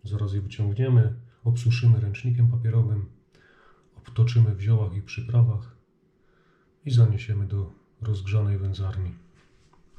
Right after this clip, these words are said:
Przyprawy: czosnek niedźwiedzi,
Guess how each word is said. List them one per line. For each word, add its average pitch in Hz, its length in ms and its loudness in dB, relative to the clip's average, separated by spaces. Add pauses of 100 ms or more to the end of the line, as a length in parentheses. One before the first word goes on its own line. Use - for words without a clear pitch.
(1160)
Przyprawy: 110 640 2 (920)
czosnek 120 440 2
niedźwiedzi, 113 680 2